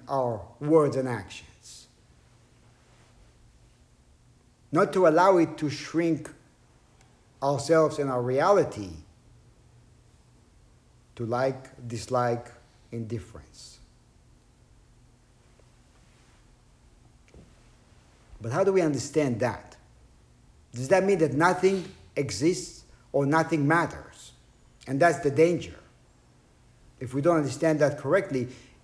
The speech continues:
it can appear as if nothing really matters, because we don't even exist.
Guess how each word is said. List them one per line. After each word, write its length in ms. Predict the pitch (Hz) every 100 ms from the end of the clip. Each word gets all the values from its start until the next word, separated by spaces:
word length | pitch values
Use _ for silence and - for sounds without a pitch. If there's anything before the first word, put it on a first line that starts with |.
| -
it 180 | 151 151 - - - -
can 340 | - 240 240 143
appear 440 | 135 180 175 143
as 180 | 139 127
if 220 | 139 147 - - -
nothing 380 | 147 151 143 135
really 200 | 147 160
matters, 600 | 202 202 - - - - _ _ _ _ _ _
because 220 | - 180
we 100 | 156
don't 140 | 190 180
even 140 | 165
exist. 460 | 147 160 170 -